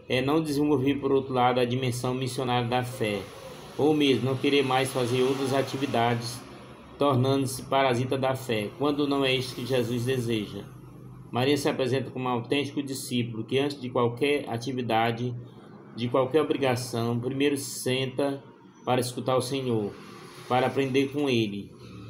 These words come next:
Diferente de Marta, quando Maria vai ao encontro de Jesus, não questiona nada,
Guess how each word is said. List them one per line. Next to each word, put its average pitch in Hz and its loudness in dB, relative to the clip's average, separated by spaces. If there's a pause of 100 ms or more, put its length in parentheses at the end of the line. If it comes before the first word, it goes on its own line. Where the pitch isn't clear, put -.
(160)
Diferente 135 2
de 123 0
Marta, 131 0
quando 120 0
Maria 123 2
vai 120 2
ao 120 2
encontro 120 -2
de 117 -4
Jesus, 131 0 (560)
não 139 2
questiona 143 0
nada, 104 -2